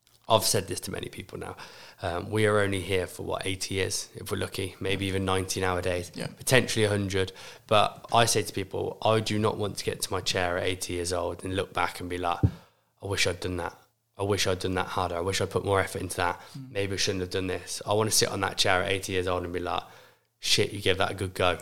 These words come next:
Speaker 2: Yeah.
Speaker 1: You gave the, you went
Speaker 2: Yeah.
Speaker 1: all, you went balls deep on that
Speaker 2: Mm.
Speaker 1: whole eighty years."
Speaker 2: Mm.
Speaker 1: And then you kind of can, can, when you get a bit, you can kind of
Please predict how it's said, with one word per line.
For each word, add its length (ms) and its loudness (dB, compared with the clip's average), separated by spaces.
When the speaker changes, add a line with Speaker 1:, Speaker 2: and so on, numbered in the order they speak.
Speaker 2:
Yeah. 220 -12
Speaker 1:
You 140 -2
gave 260 2
the, 200 0
you 240 0
went 200 2
Speaker 2:
Yeah. 60 -2
Speaker 1:
all, 360 2
you 180 0
went 200 2
balls 320 0
deep 360 -4
on 140 2
that 200 6
Speaker 2:
Mm. 100 0
Speaker 1:
whole 420 4
eighty 320 0
years." 400 0
Speaker 2:
Mm. 300 2
Speaker 1:
And 200 2
then 320 6
you 180 0
kind 340 4
of 260 -2
can, 420 -4
can, 300 -8
when 160 -2
you 40 -6
get 140 0
a 40 -14
bit, 220 -6
you 140 -4
can 160 -10
kind 220 2
of 80 -4